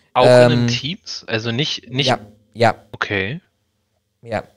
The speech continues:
Speaker 2: irgendwie haben, gab's da Datenschutzbestimmungen, ähnliches. Äh, hat man sich darauf geeinigt, dass die alle nur eine gewisse Halbwertszeit haben. Ich kann, könnte dir jetzt aus dem Griff gar nicht sagen, aber ich weiß, meine Mails,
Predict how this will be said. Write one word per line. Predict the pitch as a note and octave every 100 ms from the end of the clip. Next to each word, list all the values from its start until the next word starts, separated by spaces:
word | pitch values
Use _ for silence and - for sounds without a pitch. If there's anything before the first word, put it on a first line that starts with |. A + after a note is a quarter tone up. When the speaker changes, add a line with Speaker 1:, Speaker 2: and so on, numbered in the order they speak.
| B1
Speaker 2:
irgendwie | G#2 A#2+ A2 - A2+
haben, | A2 G#2+ G2+ F#2 E2
gab's | - G#2 -
da | G2+
Datenschutzbestimmungen, | F#2+ F2+ F#2 - G#2 - - - - _ _ _ - - A2+ G#2+ F#2 F#2 E2+
ähnliches. | D2 G#2+ G#2 G#2 G#2 - -
Äh, | - G2 F2+ A2+
hat | A2
man | G#2
sich | G#2 -
darauf | G2+ G2
geeinigt, | F2 D#2+ B2 C3 -
dass | A2
die | F#2
alle | F2+ A2+
nur | A2
eine | G#2+
gewisse | G#2 G#2 A#2
Halbwertszeit | A2+ B2 A#2 A2 - A2 G#2+
haben. | A2 G#2 A#2 _ _ _ _ _
Ich | -
kann, | B2 A2 -
könnte | B2
dir | A#2
jetzt | A#2 A2+
aus | A2
dem | G#2+
Griff | - A2+ -
gar | A2
nicht | G#2 -
sagen, | G#2+ A2
aber | G2+
ich | G#2+
weiß, | G#2+ A2
meine | A2 G#2
Mails, | G#2 G#2 G#2+ -